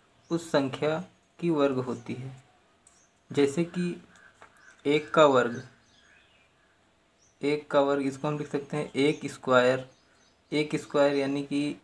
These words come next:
एक गुणे एक बराबर एक को एक से गुणा करेंगे, उत्तर आएगा एक एकम एक, अर्थात एक का वर्ग क्या हुआ? एक हुआ। इसी प्रकार दो स्क्वायर बराबर दो गुणे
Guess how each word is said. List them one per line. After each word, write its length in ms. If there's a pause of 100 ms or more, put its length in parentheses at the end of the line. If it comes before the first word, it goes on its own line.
(120)
एक 400
गुणे 420 (300)
एक 340 (680)
बराबर 460 (100)
एक 180
को 80
एक 160
से 120
गुणा 220
करेंगे, 360
उत्तर 300
आएगा 260
एक 300
एकम 380 (160)
एक, 260 (760)
अर्थात 500 (100)
एक 340
का 100
वर्ग 380 (480)
क्या 140
हुआ? 360 (160)
एक 240
हुआ। 320 (420)
इसी 220
प्रकार 540 (1400)
दो 300
स्क्वायर 560 (160)
बराबर 540 (340)
दो 480 (140)
गुणे 440